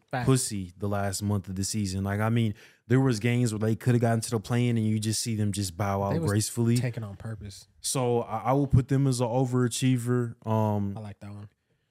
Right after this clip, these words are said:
Speaker 2: we gotta go the, you know, mini. We gotta go O K C.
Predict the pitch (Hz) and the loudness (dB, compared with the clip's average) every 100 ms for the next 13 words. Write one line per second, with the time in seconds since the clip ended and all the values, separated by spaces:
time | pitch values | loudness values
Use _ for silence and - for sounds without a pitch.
0 | _ 143 147 143 135 127 127 117 - - | _ -4 0 0 2 2 2 -2 -8 -4
1 | 120 113 131 113 104 104 113 113 113 104 | -4 -4 -2 0 2 2 4 4 2 0
2 | 107 110 107 104 110 110 113 107 - 113 | 0 0 0 0 -2 0 0 0 -2 -2
3 | 110 107 | 0 -2